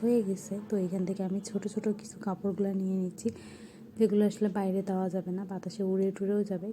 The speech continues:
ক্লিপ দিলেও। আ-, তারপরেও আমি ভাবলাম যে বেশিরভাগ ছোট কাপড়গুলো আমি বেলকনিতেই দিয়ে দিই, বড় কাপড়গুলো শুধু বাইরে দেওয়া হয়। তো এই যে আজকে কাপড় একদমই কম,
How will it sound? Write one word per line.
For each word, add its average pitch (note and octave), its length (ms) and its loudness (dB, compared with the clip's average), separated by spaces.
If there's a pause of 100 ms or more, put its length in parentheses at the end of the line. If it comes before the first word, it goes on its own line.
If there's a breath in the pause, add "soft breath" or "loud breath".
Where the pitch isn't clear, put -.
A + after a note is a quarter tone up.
ক্লিপ B3 220 4 (100)
দিলেও। A#3 260 4
আ-, A3+ 160 4 (240)
তারপরেও G#3+ 400 0
আমি G#3 140 2
ভাবলাম F#3+ 380 -2
যে F#3 100 -6 (140)
বেশিরভাগ G#3 520 4
ছোট F3+ 220 -10
কাপড়গুলো F#3 540 -4
আমি F#3+ 180 0 (560 loud breath)
বেলকনিতেই G#3+ 600 6
দিয়ে F#3+ 240 2
দিই, G#3+ 160 0 (1500)
বড় A#3 220 4
কাপড়গুলো G#3 480 2
শুধু G#3+ 260 2
বাইরে G3 320 2
দেওয়া F#3+ 300 0
হয়। G#3+ 160 0 (140)
তো G#3+ 100 -2
এই G#3+ 180 2
যে A#3+ 200 0 (800 loud breath)
আজকে A3+ 300 2
কাপড় G#3 420 2
একদমই G#3 500 0
কম, G3 200 -2